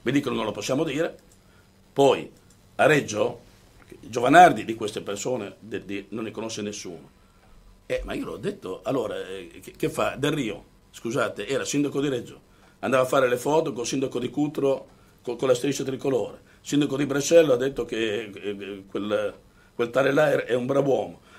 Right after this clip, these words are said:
Ci sono diecimila cutresi a Reggio, c'è il papà di Iaquinta, Iaquinta, imprese.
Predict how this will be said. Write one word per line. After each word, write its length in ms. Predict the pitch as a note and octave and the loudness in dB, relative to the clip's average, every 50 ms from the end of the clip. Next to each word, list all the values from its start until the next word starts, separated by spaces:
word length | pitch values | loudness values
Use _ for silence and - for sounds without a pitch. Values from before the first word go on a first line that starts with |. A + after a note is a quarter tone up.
| - - | -20 -10
Ci 160 | - - D3 | -4 -2 0
sono 200 | D3 - E3+ D#3+ | 2 4 4 4
diecimila 520 | C#3 C3+ C#3 C3+ - C#3 C#3 C#3+ C#3 B2+ A#2 | 4 2 0 0 2 2 4 4 4 4 2
cutresi 500 | - A#2+ G#2 B2+ B2+ B2 A#2 A2 G#2+ G2+ | -2 -4 -4 -2 -2 0 -2 -2 -2 -2
a 60 | A2 | -2
Reggio, 340 | A#2 G#2+ G#2 G2+ G#2+ B2+ C#3 | -2 -2 -4 -6 -6 -6 -6
c'è 160 | C3+ B2 G#2 | -4 -2 -2
il 220 | G2+ G2+ G2 G2 | -2 -2 -4 -6
papà 260 | F#2+ - A#2 A2+ A2+ A2+ | -6 -6 -6 -4 -4 -2
di 100 | A#2+ A2 | -2 0
Iaquinta, 520 | A#2 A#2+ - - G#2+ A#2+ B2 A#2 B2 G2+ | -2 -2 -2 -4 -6 -6 -6 -6 -6 -6
Iaquinta, 840 | A2+ A#2+ B2+ B2 - F#2 A2 B2+ B2 A2+ A2+ G#2+ G#2 G2+ G2+ G#2 - - | -6 -6 -6 -8 -8 -8 -6 -6 -6 -6 -8 -8 -8 -8 -8 -12 -12 -8
imprese. 640 | - A#2+ A2+ A2+ C3+ C3 C3+ C3 A#2+ A2 A2 G2+ | -8 -8 -6 -4 -4 -2 -2 -2 -2 -4 -8 -10